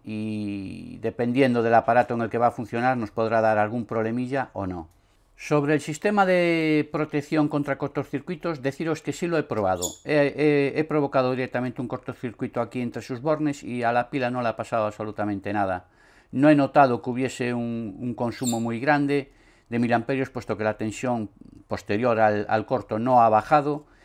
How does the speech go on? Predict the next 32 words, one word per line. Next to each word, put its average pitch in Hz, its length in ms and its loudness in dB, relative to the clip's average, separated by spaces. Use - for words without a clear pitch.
Y 123 120 0
lo 120 140 4
que 135 100 -4
sí 156 160 -2
lo 147 100 4
he 151 60 6
hecho 151 340 -2
ha 120 80 -2
sido 139 240 -2
un 127 60 -2
cortocircuito 123 840 -4
breve. 101 640 -2
No 110 380 -4
me 123 100 0
he - 20 0
atrevido 117 440 0
a - 20 2
hacérselo 117 380 -4
muy 117 160 -4
prolongado, 123 580 0
puesto 104 300 -6
que 110 80 -4
no 120 80 -4
me 101 100 -4
quiero 95 220 -6
quedar 98 200 -4
sin 101 140 -10
la 95 80 -4
batería. 98 420 -4
No 98 140 -4
sé - 140 -16
si - 380 -8